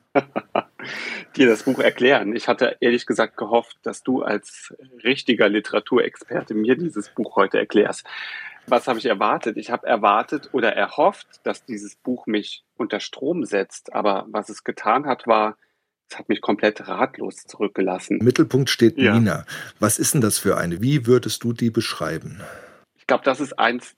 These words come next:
Speaker 1: der ersten Probleme, die ich mit diesem Buch habe,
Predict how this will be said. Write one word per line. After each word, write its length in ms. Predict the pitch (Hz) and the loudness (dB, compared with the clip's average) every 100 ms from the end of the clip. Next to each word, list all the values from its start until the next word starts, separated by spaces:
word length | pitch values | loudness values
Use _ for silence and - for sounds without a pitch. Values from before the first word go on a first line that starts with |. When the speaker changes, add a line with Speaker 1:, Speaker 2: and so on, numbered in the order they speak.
| _ - | _ -2
Speaker 1:
der 180 | 120 | 0
ersten 540 | - 143 156 - 135 - | 4 4 2 -4 -6 0
Probleme, 680 | 127 107 117 117 113 117 - | -2 2 2 4 4 2 -2
die 240 | - 127 | -4 -4
ich 180 | - - | -6 -8
mit 180 | 135 113 | -6 -4
diesem 280 | 113 110 104 | -2 -2 -2
Buch 380 | - 185 247 - | 0 0 0 0
habe, 560 | 95 98 104 123 139 | 2 2 2 2 2